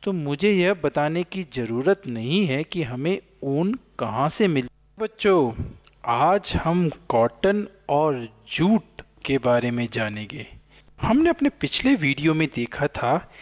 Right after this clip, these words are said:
कि रेशों से कपड़े किस प्रकार बनाए जाते हैं। अब हम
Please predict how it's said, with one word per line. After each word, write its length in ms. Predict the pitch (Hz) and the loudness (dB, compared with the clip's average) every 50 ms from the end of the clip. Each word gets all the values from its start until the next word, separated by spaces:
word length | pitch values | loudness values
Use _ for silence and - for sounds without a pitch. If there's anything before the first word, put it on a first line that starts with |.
| - - _ _ _ | -20 -20 _ _ _
कि 160 | - 247 254 247 | -2 0 0 0
रेशों 580 | - 120 117 123 117 110 - - - 240 269 | 0 0 0 0 0 2 2 2 2 2 0
से 200 | 247 - 247 240 | 0 0 0 0
कपड़े 500 | 240 - - 135 - - 143 147 175 240 - - - _ - | 0 0 -2 -4 -2 0 2 2 2 2 0 -2 -10 _ 0
किस 200 | 269 294 - - | 0 0 0 0
प्रकार 480 | - - 165 151 - - 151 147 147 139 | -2 -2 -2 -2 0 0 0 0 0 -2
बनाए 340 | 131 131 123 127 123 120 | -4 -4 -4 -2 -4 -4
जाते 380 | 113 - 117 107 104 _ - 113 | -6 -8 -10 -10 -10 _ -12 -14
हैं। 400 | 98 107 113 110 - - - - - _ _ _ _ _ _ _ _ _ _ _ - - _ _ - | -12 -12 -14 -16 -16 -16 -18 -18 -20 _ _ _ _ _ _ _ _ _ _ _ -20 -20 _ _ -2
अब 140 | 175 214 214 - | -2 -2 -2 -2
हम 340 | 131 - 180 214 214 170 | -4 -4 -2 -4 -4 -6